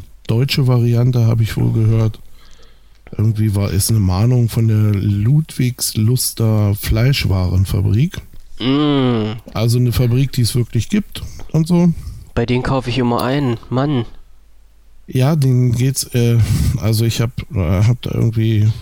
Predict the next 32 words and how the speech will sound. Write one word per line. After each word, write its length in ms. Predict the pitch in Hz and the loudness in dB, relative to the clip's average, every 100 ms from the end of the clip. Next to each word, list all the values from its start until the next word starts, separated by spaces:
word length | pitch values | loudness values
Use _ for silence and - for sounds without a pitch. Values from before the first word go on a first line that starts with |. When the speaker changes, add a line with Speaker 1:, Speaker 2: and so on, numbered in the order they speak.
| - - - | -16 -18 -6
Speaker 1:
ein 140 | 113 113 | -4 0
paar 200 | 117 117 | 0 2
Sätze 300 | 113 - - | 0 -4 -4
zu 140 | 113 | -2
gelesen, 440 | 104 98 123 143 131 | 0 0 2 2 2
denen 320 | 120 120 117 | 2 2 2
geht's 280 | 117 - - | -2 -4 -4
gerade 320 | 113 117 110 | -2 0 0
richtig 320 | 113 - - | 0 -2 -4
beschissen. 440 | 123 - 156 110 98 | -2 0 2 2 0
Speaker 2:
Das 160 | - | -2
kann 120 | 101 | -6
ich 60 | 107 | -4
mir 60 | 104 | -6
Speaker 1:
Weil 40 | |
Speaker 2:
vorstellen. 440 | 101 101 - 104 113 | -6 -6 -2 0 2
Speaker 1:
die 60 | |
Leute, 360 | 113 123 131 117 | 2 0 0 0
also, 420 | 110 113 120 113 - | 2 2 2 0 -2
ähm, 320 | 107 110 110 | -2 0 0
dieser, 460 | 107 104 104 98 95 104 - | 0 0 2 2 2 0 0
dieser 260 | 101 98 98 | -2 0 -2
Trojaner, 800 | - 95 98 123 131 131 127 131 - - - - - - - - - - - | -2 -2 2 2 4 4 4 2 -2 -18 -18 -16 -10 -10 -10 -20 -20 -20 -4
äh, 320 | 110 107 107 - - | 0 2 0 -2 -6
zockt 500 | - 120 - - - | -2 -2 -6 -20 -16
pro 320 | - 117 120 | -6 -2 0
Stunde 500 | 120 - 117 113 107 | 0 0 0 2 2
weltweit 500 | 101 104 101 98 104 | 2 0 0 -2 0
ungefähr 400 | 107 110 104 107 | 0 2 2 0
fünftausend 640 | - 107 - 98 92 98 92 | 2 0 0 0 2 2 2
Rechner 340 | 90 101 95 | 0 2 2
ab. 120 | 98 | 0